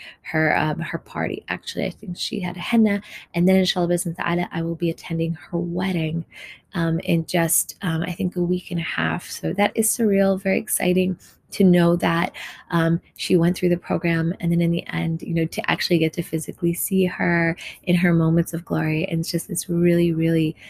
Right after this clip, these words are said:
so touching. And the fact that I get to be there physically, she was very, very close 'cause I'm in the States, you guys must know. And, um, so anyway, alhamdulillah, so that's really exciting. Um, that was fun at that,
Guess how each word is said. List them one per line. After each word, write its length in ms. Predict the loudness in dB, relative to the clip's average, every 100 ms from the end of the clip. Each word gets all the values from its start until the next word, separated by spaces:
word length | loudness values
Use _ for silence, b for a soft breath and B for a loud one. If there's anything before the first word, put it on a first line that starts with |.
| B
so 260 | -4 0 0
touching. 440 | 2 0 2 0 0
And 80 |
the 60 | -2
fact 240 | 0 0
that 60 | 0
I 60 | 0
get 180 | -2
to 100 | -6
be 200 | -2 0
there 260 | 2 2 0
physically, 480 | -2 -4 -4 -2 0
she 160 | 4
was 120 | 4 6
very, 160 | 4
very 180 | 4 2
close 300 | 0 -2 -2
'cause 160 | -2 0
I'm 100 | 0
in 60 |
the 60 | 0
States, 340 | 0 0 -4
you 60 | -4
guys 280 | -4 -6 -8
must 200 | -6 -4
know. 180 | -4 -6 B B B -4 4
And, 160 | 6
um, 160 | 6 2
so 140 | 0
anyway, 160 | 4 4
alhamdulillah, 560 | 4 2 2 2 -2
so 140 | -4 -2
that's 260 | -2 0
really 160 | 2 2
exciting. 500 | 0 0 2 2 0 B B -2
Um, 240 | 2 2 2
that 160 | 0 2
was 140 | 0
fun 240 | 0 2 2
at 80 |
that, 180 | 2 -2